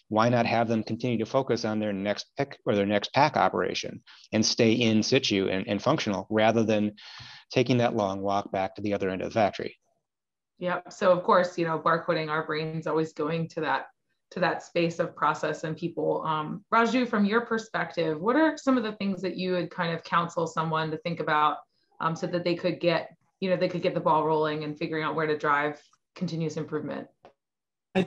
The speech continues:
Speaker 3: I think Peter did a fantastic job, right? He talked about the last mile solution, how actually an enterprise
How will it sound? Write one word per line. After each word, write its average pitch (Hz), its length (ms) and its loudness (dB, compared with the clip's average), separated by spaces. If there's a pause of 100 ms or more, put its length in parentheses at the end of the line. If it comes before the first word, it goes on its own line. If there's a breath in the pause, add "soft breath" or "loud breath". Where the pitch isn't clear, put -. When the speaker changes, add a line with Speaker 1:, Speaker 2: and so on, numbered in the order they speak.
(120)
Speaker 3:
I 185 100 4
think 185 280 4
Peter 202 340 6 (140)
did 151 160 2
a 139 160 2
fantastic 143 480 -4
job, 123 260 -4
right? 131 180 -2
He 143 200 -4
talked 165 300 -2
about 143 200 -4
the 139 80 0
last 135 320 0
mile 139 160 0
solution, 131 420 2
how 170 500 0 (180)
actually 143 440 -2
an 135 120 4
enterprise 135 640 0